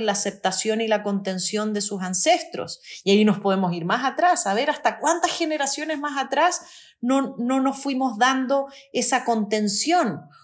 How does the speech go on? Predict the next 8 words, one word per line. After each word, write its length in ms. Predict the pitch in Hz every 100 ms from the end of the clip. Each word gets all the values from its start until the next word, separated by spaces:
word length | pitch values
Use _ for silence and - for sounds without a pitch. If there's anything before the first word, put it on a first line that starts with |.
| _
o 460 | - 202 202 - -
fuimos 380 | - 247 233 214
evadiendo, 1000 | 226 208 196 202 254 262 262 247 262 262 - - -
eh, 500 | 214 202 - - -
responsabilidades, 1200 | 202 180 202 196 196 190 185 202 285 359 247 196
por 180 | - 165
ejemplo, 640 | 165 - - - - - _ - - -
¿no? 160 | 185